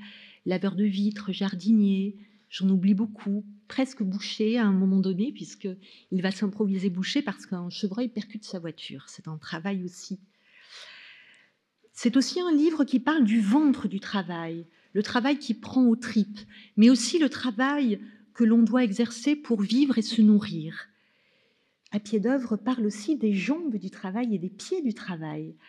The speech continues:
à travers les kilomètres que fait le personnage principal pour exercer les différents, euh, petits boulots qu'il, euh, qu'il exerce,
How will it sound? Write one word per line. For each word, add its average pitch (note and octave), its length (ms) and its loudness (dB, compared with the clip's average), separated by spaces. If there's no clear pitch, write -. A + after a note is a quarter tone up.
à E3+ 80 -6
travers G3+ 320 -2
les G3 120 0
kilomètres C4 720 2
que G#3+ 120 -2
fait - 180 -4
le F#3+ 80 0
personnage F#3+ 520 -4
principal G#3 640 -2
pour G#3 220 -2
exercer F#3 400 -6
les F3 100 -6
différents, F3+ 640 -4
euh, D#3 160 -8
petits - 280 -4
boulots A3 400 4
qu'il, F3+ 280 -6
euh, E3+ 160 -2
qu'il F#3+ 240 -4
exerce, G3+ 560 -2